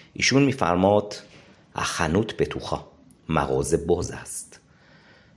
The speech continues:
و خنوانی مکیف و مغازه‌دار در حال پرسه زدن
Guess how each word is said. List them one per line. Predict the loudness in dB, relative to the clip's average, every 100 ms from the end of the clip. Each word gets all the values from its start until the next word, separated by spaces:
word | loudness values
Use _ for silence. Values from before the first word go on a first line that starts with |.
| -6
و | 0 2 2
خنوانی | 2 4 6 6 6 6
مکیف | 4 0 0 -2 -2 -16 -20 -6 0
و | 2
مغازه‌دار | 2 2 0 0 0 4 6 8 6 2 -8 -20 _ _ -6
در | -2 2
حال | 4 6 8 6 6
پرسه | 0 -4 -2 -2 -2 -2 -2
زدن | -2 -4 0 2 2 0